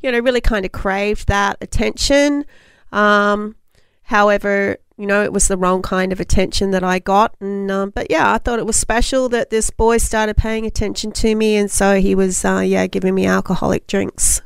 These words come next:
uh, sort of one after the other. So consequently, I got quite drunk, um, pretty quickly.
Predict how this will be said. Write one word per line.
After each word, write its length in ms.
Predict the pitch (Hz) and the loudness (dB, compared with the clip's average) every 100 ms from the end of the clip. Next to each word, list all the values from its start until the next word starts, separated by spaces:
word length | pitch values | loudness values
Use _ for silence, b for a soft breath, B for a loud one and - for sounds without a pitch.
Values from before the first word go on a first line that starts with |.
| - | -8
uh, 260 | 196 196 196 | -4 -4 -2
sort 180 | - 196 | 2 4
of 60 | |
one 180 | 202 202 | 4 4
after 300 | 196 190 202 | 2 2 0
the 160 | 202 208 | 2 2
other. 300 | 214 220 220 | 4 2 2
So 420 | 220 202 202 202 - - _ _ _ _ - - | 2 4 4 2 -4 -20 _ _ _ _ -14 -2
consequently, 680 | 214 202 - 196 - 185 | 0 0 2 2 2 -2
I 60 | 185 | -2
got 220 | 180 - | -4 -4
quite 240 | - 180 - | -4 -4 -2
drunk, 380 | 185 202 - b b b b b b - | 0 0 -2 b b b b b b -6
um, 260 | 190 190 185 | -2 0 2
pretty 220 | 196 180 | 2 4
quickly. 520 | 220 226 294 302 | 2 2 2 2